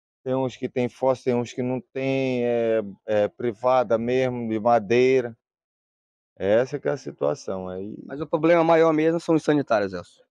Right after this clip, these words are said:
Speaker 1: É, o problema maior nosso aqui é esse problema do sanitário aí. Se eles fizessem um serviço ba-, bacana, né, é, colocassem, assim, é... o produto pra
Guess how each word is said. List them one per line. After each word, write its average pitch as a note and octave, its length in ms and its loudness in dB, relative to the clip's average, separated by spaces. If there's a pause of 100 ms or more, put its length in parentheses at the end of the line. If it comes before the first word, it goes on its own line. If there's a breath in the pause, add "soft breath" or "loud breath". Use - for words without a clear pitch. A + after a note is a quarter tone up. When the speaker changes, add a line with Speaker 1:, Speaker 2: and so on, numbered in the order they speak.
Speaker 1:
É, B2+ 400 2
o A2+ 120 -6
problema B2+ 500 0
maior D3 560 2
nosso C#3+ 440 0
aqui C3+ 320 -4
é C#3 280 0 (120)
esse D3 220 -10
problema C#3+ 420 -12
do B2+ 80 -20
sanitário A2+ 600 -10
aí. - 80 -14 (680)
Se E3 200 -2
eles C#3+ 340 2
fizessem C3+ 580 0
um - 20 -10
serviço A#2 460 -6
ba-, G2+ 180 -6 (100)
bacana, D#3 680 -2
né, A2+ 400 0 (720)
é, A2 720 2
colocassem, C3+ 640 0
assim, C3 220 -6 (500)
é... G#2+ 400 2 (200)
o A2+ 100 -12
produto D3+ 600 2
pra C3 440 4